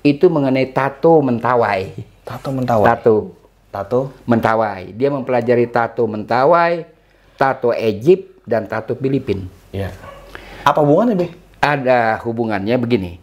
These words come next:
Speaker 1: Tato mentawai itu dari dua tato yang lain dia lebih lama.
Speaker 2: Mm-mm.
Speaker 1: Dan dia dari segi esteti-, estetika lebih bagus.
Speaker 2: Mm-mm.
Speaker 1: Lalu dengan tu-,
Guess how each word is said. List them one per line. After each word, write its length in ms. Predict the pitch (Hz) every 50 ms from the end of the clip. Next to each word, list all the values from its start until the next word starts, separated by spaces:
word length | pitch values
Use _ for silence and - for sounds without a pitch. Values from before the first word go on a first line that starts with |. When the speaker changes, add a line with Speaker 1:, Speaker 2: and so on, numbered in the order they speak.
| _ _ - - - - _
Speaker 1:
Tato 640 | - 151 160 175 180 175 - - 175 165 156 151 143
mentawai 500 | 139 135 135 127 123 123 117 113 113 113 107
itu 540 | - 101 98 - - 113 120 160 180 185 170
dari 440 | 143 123 120 113 117 120 117 110 120
dua 320 | 117 117 120 123 127 120
tato 320 | 117 - 117 107 - -
yang 220 | 117 110 107 95 95
lain 260 | 98 107 127 139 143
dia 160 | 127 135 139
lebih 300 | 131 127 117 110 110 104
lama. 340 | 101 92 87 87 92 95 92 - - - - - -
Speaker 2:
Mm-mm. 260 | 123 113 - 101 104 98 - - - - - - - -
Speaker 1:
Dan 420 | - - 110 110 117 113 110 110 104
dia 480 | 110 117 127 135 135 135 131 127 120
dari 240 | 110 117 117 113 110
segi 220 | 104 - 120 113 107
esteti-, 520 | 92 - - - 117 104 - - 127 -
estetika 600 | - 110 107 - - 123 117 - 143 139 - 127
lebih 180 | 117 113 110 107
bagus. 540 | 107 107 92 92 101 107 104 - - - -
Speaker 2:
Mm-mm. 240 | 110 - - 101 101 98 98 - - - -
Speaker 1:
Lalu 260 | 120 131 139 151 165
dengan 300 | 151 139 131 131 131 123 120 - -
tu-, 180 | - 143 139